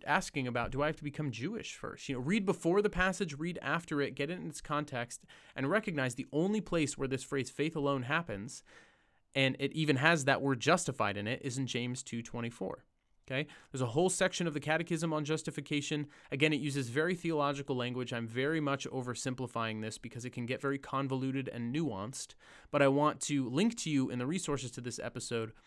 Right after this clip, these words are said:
all of the different things that you can continue to read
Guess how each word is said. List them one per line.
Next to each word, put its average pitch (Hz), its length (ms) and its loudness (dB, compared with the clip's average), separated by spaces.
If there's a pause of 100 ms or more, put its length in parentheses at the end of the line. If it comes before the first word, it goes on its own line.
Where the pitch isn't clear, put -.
(300)
all 165 260 10
of 147 100 4
the 156 100 4
different 143 260 -2
things 143 240 0
that 107 60 -6
you 143 180 -2
can 143 160 -6
continue 123 440 -4
to 110 80 -4
read 117 460 -2